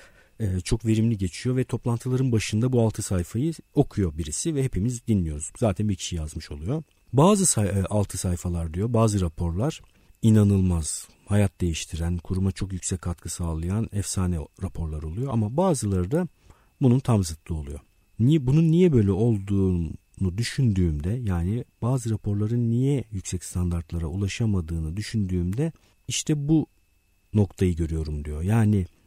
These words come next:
aslında iyi bir rapor yazmayını, yazma işini bazıları hafife alıyorlar diyor. Yapamayacakları için değil, öğrenemeyecekleri için değil,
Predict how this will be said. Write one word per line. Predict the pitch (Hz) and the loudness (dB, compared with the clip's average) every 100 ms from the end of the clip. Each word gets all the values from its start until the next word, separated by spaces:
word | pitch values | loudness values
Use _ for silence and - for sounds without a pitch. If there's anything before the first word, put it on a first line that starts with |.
| _ _ _ | _ _ _
aslında | 131 143 - 170 135 92 - | -2 0 0 2 2 0 -2
iyi | 110 139 151 | -4 -4 0
bir | 107 | 0
rapor | 92 - 92 85 | 0 -2 -2 0
yazmayını, | 98 104 101 104 107 127 139 147 - | 0 0 0 0 2 2 0 0 -2
yazma | 107 110 107 131 | 2 4 4 2
işini | 113 - 110 170 147 | 2 0 0 0 0
bazıları | 131 139 101 117 | 2 4 4 2
hafife | 120 - 98 | 2 0 -4
alıyorlar | 78 76 71 78 - | -4 -6 -8 -10 -14
diyor. | - - _ | -18 -20 _
Yapamayacakları | 117 - 143 135 127 - 120 | 0 4 4 4 2 2 0
için | 107 110 104 | 0 -2 0
değil, | 82 | 0
öğrenemeyecekleri | 90 101 113 113 104 101 101 | 2 4 4 2 0 -2 -4
için | 98 - 101 98 | -4 -4 -4 -2
değil, | 87 | -2